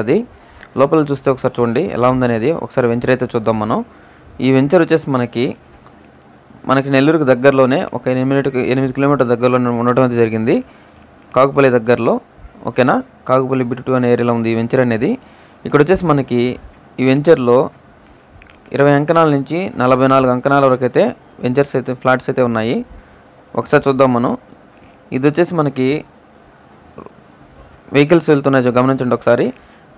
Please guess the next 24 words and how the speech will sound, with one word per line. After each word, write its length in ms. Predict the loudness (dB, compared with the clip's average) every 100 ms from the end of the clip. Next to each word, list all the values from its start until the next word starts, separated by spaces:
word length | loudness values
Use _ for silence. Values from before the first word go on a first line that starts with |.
| 2
ఆ 20 | 2
రూట్ 160 | 4 2
వచ్చేసి 220 | 0 -2
మనకి 300 | -4 -4 -2 -2 -4 -12 -20 -20 -10 -6
ముత్కూరు 340 | -4 2 2 2
to 60 | 2
నెల్లూరు 320 | 4 4 4 0 -6 -4
మెయిన్ 180 | 0 2
రోడ్ 140 | 4 2
అన్నమాట 280 | 2 0 0 -2
అది. 140 | -4 -6 -12 -20 _ _ -14 -6
ఓకేనా, 280 | -2 0 0
ముత్కూరు 280 | -2 -2 -2 -2
to 60 | -2
నెల్లూరు 280 | 0 0 2
అనేది 220 | 2 0 -2 -6 -4
మెయిన్ 160 | 0 2
రోడ్డు. 200 | 2 0 -2 -12 -20 -20 -20 -16 -2
ఈ 20 | 2 2
వెంచర్స్ 340 | 2 -2 -2
వచ్చేసి 240 | -2 -2 0 -2
మనకి 240 | 0 -2 -2 0
మూడు 140 | 2 4
బ్లాకులుగా 400 | 2 2 2